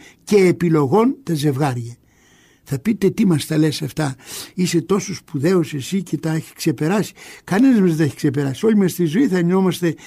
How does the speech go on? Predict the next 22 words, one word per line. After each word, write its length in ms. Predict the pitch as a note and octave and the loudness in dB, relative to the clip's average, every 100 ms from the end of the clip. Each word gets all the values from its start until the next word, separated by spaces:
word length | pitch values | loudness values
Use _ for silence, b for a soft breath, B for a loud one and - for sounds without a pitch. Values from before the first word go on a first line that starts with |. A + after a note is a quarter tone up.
| B B | B B
θα 100 | E3+ | -4
αισθανόμαστε 520 | D#3+ F3 G3 G3+ - | -2 0 2 2 0
σκυρτήματα 840 | - - E3+ C3+ A3 F#3 E3+ D#3+ - b b b b _ | -4 -4 -4 0 2 2 2 -2 -4 b b b b _
τέτοιου 360 | G#3+ G#3+ F3+ | 0 2 4
εγωισμού 600 | F3 D#3 E3+ D3+ E3 G#3 | 4 6 4 4 4 2
να 160 | F3+ E3 | 2 2
παρέμβουμε. 720 | E3 E3 G#3 D#3+ D3 C3+ A#2+ b b b b | 2 4 4 4 2 0 -4 b b b b
Αλλά 500 | - G3+ B3+ F4 F#4 _ _ _ _ _ _ - | 0 2 2 2 -2 _ _ _ _ _ _ -6
να 140 | F3 | -6
κρατηθούν 480 | E3 E3+ - C3 A#3 | -4 -6 -6 -2 -2
σκυρτήματα, 720 | - F#3 - G#3 D3 B2+ D#3 | 0 -4 -2 -2 -2 -6 -10
να 120 | C4+ D#3 | -6 0
μην 140 | A#3 | 2
εκδηλωθούν. 720 | G#3+ C3+ E3 D#3 B2 E3 A#2+ b b b b | 0 -2 -2 -2 -2 -4 -4 b b b b
Να 80 | F#3+ | 0
λέμε, 200 | A3+ A3+ | 4 4
«Κύριε, 440 | - C#4 D#4 A3+ | 2 4 6 6
ελέησέ 480 | G3+ G3+ G3 - G3+ | 6 4 4 2 2
με 180 | F3+ D3+ B B - | 4 2 B B -2
να 160 | F3 | 2
μην 160 | G3 A#3 | 6 6
μιλήσω. 500 | F#3+ F3+ D#3 - | 6 4 0 -4